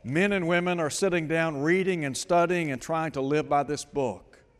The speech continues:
The problems are a result of not reading, studying, meditating on the truth of God. The problem is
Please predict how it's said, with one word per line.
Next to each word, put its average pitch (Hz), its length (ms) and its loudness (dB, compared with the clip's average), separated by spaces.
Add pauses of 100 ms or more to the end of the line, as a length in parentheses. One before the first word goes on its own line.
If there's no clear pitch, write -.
(1200)
The - 80 -12
problems 160 720 0
are 139 160 2
a - 20 0
result 151 560 0
of 139 260 -2 (460)
not 156 580 0 (360)
reading, 131 580 -2
studying, 120 720 -4
meditating 127 640 -4
on 123 80 -8
the 117 80 -8
truth 117 300 -8
of 104 120 -12
God. 104 440 -12 (1040)
The 120 60 -8
problem 180 560 4
is 165 420 0